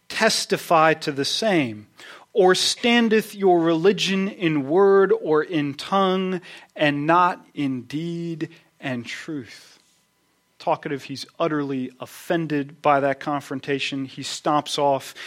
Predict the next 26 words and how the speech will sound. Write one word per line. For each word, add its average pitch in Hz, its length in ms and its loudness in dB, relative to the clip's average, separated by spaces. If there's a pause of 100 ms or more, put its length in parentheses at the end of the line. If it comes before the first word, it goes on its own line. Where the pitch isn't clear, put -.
(160)
and 151 180 -2
Christian 156 380 -2
says 143 300 -2
to 131 100 -10
Faithful, 139 640 -2 (420)
"I - 100 -20
told 190 280 -2
you 135 120 -6
how 127 180 -2
it - 80 -8
would 123 140 -8
happen. 120 480 -8 (480)
Your 160 200 2
words 175 760 4
and 147 160 -2
his 135 260 -6
lusts - 800 0
could 151 220 -4
not 165 260 4
agree. 160 680 -2 (240)
He 202 180 0
would 175 180 2
rather 165 420 4
leave 165 440 -2
your 165 200 0
company 160 760 -6